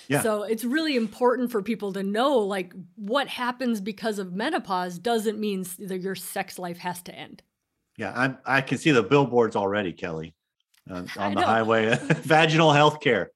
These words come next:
Speaker 2: Vaginal
Speaker 1: preventative healthcare.
Speaker 2: healthcare. Exactly. I'm like,
Speaker 1: <laughs>
Speaker 2: you know, you, like, go along. You probably see this with, like, you doing your podcast too. Is, like, you go along and then you're like, "I, I didn't realize my purpose in life is just to tell people to use vaginal estrogen when it, when it's time." But I'm like,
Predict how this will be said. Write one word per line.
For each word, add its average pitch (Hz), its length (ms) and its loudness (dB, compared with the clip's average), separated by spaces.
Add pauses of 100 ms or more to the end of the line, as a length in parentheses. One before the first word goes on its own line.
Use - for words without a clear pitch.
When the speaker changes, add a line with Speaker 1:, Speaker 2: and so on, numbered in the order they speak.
(120)
Speaker 2:
Vaginal 339 140 6
Speaker 1:
preventative 151 280 6
healthcare. 139 520 4
Speaker 2:
healthcare. - 40 -20 (240)
Exactly. 285 520 0
I'm 277 140 4
like, 226 240 2 (100)
Speaker 1:
<laughs> - 160 -2
Speaker 2:
you 349 100 6
know, 494 160 6
you, 403 100 4
like, 330 180 4
go 302 180 4
along. 262 240 6
You 285 80 2
probably 349 260 2
see 269 200 -4
this 269 160 -2
with, 220 160 -2
like, 208 200 -4
you 220 200 -2
doing 208 180 0
your 196 100 -6
podcast 202 440 -4
too. 226 100 -2
Is, 214 100 -2
like, 220 140 -4
you 262 80 -4
go 311 220 2
along 214 360 0
and 220 140 -4
then 233 100 0
you're 226 120 0
like, 202 320 -4
"I, - 40 -12 (340)
I 247 40 2
didn't 339 300 0
realize 254 340 2
my 202 140 -6
purpose 233 400 -6
in 208 100 -6
life 202 240 -4
is 196 140 -8
just 196 160 -10
to 220 80 -8
tell 196 180 -6
people 208 320 -6
to 196 80 -4
use 202 240 -6
vaginal 190 400 -4
estrogen 190 440 -6
when 190 200 -6
it, 185 140 -10
when 196 240 -6
it's 185 160 -10
time." 170 260 -12 (540)
But - 100 -8
I'm 240 100 0
like, 214 180 -4